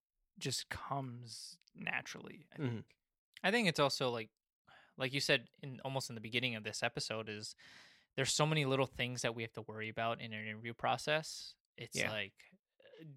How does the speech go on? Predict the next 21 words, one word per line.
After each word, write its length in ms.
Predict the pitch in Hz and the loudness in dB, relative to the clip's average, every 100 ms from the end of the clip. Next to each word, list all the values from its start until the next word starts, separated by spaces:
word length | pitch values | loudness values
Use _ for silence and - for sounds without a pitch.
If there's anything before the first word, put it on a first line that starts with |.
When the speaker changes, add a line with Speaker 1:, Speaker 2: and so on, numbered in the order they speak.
| 135 | 0
Speaker 3:
where 220 | 139 139 | 4 4
do 60 | 135 | 2
you, 120 | 147 | 0
how 160 | - 151 | 8 8
do 60 | |
you, 60 | 123 | 10
like, 240 | 156 139 | 8 10
that's 160 | 147 151 | 8 8
the 60 | 147 | 8
last 240 | 123 - | 6 6
thing 120 | 131 | 0
Speaker 2:
<laughs> 0 | |
Speaker 3:
I'm 80 | 113 | 2
worried 200 | 117 113 | 4 4
about. 300 | 107 113 - | 4 2 2
To 80 | 160 | 2
me, 340 | 156 165 175 - - - | 6 6 4 -4 -16 8
after 440 | 147 156 180 180 | 10 10 6 2
they 120 | 147 135 | 4 2
tell 200 | 156 147 | 4 2
me, 240 | 139 127 | 2 -2